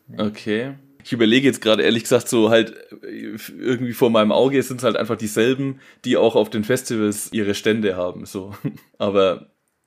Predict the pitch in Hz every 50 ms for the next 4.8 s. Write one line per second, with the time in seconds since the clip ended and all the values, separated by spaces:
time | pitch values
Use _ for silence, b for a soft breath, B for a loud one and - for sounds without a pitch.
0 | - _ - - 120 110 110 92 107 110 107 104 104 104 110 - 107 107 - 143
1 | 123 - - 151 143 143 - - 131 131 127 120 110 107 117 117 113 - - -
2 | _ _ - 104 107 104 117 110 113 113 110 120 - 82 101 98 95 98 101 98
3 | 92 92 - 95 104 107 _ _ _ _ - 110 104 101 98 98 95 95 92 92
4 | 90 87 85 82 _ _ _ 95 90 80 - _ - 87 82 -